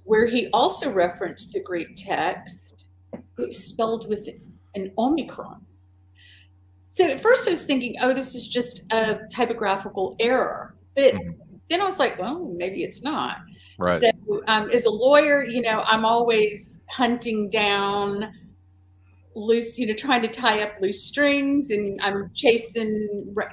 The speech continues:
Speaker 1: going down rabbit trails, 'cause that's a lot of times where you find the great stuff.
Speaker 2: Right.
Speaker 1: So, um,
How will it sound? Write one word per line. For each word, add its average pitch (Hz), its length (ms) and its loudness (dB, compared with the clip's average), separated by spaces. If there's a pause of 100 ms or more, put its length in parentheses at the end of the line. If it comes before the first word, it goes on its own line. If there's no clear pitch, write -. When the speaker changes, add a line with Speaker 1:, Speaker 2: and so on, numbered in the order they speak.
Speaker 1:
going 208 280 -2
down 190 320 -2
rabbit 240 380 4
trails, 208 500 -2
'cause 190 200 -8
that's 233 260 -2
a - 20 -8
lot 185 200 0
of 185 60 -4
times 180 300 -12
where 160 100 -4
you 170 140 -14 (100)
find 160 260 -4
the 160 80 -8
great 151 300 -4
stuff. - 320 -2 (480)
Speaker 2:
Right. 170 120 -2 (220)
Speaker 1:
So, 254 360 4
um, 247 480 4